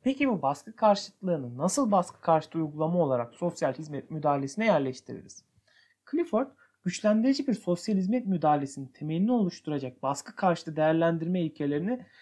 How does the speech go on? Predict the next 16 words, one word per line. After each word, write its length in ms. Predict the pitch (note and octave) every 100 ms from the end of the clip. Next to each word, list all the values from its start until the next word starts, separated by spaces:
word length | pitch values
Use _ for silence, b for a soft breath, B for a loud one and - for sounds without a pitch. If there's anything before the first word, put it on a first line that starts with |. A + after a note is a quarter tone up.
| B -
e, 220 | C3+ C3
teorize 520 | F#3 F#3+ G#3+ G3+ C4
etmiş 420 | G3 - C4+ B3
ve 100 | D#3
bin 140 | F#3 G3+
dokuz 260 | G#3 -
yüz 140 | G#3+ F3+
doksan 400 | F3+ - G3 G#3+
beş 220 | G#3+ -
yılında 280 | D#3+ E3+ F#3+
bunları 320 | G3 F3 A3
kaleme 320 | F#3 D#3 F#3
almış. 420 | E3+ G#2+ - - _ _ _ _ _
Sosyal 380 | _ D#3+ - D4
hizmet 300 | C#4 A#3 G#3
müdahalelerimizin 720 | F#3 E3 D#3+ D#3+ D#3 C#3 A#2+